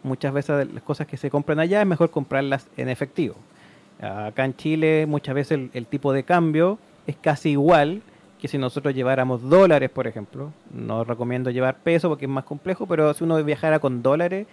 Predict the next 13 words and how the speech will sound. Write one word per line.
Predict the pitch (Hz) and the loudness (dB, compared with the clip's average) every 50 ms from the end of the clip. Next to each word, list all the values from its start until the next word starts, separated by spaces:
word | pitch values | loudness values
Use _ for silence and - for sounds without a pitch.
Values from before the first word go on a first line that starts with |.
| - - - - - | -20 -20 -20 -12 -6
y | 143 | 0
los | 147 139 - | 0 0 0
cambiara | - 139 131 135 147 147 139 135 | 0 -2 0 0 2 2 2 2
allá, | 135 127 147 175 214 247 - _ - - - - - _ - | 2 0 -2 -2 -2 -4 -8 _ -20 -20 -20 -20 -20 _ -12
el | 147 151 | -10 -6
tipo | - 165 156 165 165 | -4 -2 2 4 4
de | 160 160 | 4 4
cambio | 165 160 180 180 165 | 2 2 2 0 0
que | 165 156 | 0 -2
obtiene | - - - 196 190 180 160 | -2 -2 0 2 2 2 2
más | 143 139 139 151 165 147 - | 0 0 0 0 0 0 0
o | 175 165 | 0 0
menos | 170 175 170 160 147 147 160 160 - - | 2 0 0 0 0 -2 -4 -6 -8 -14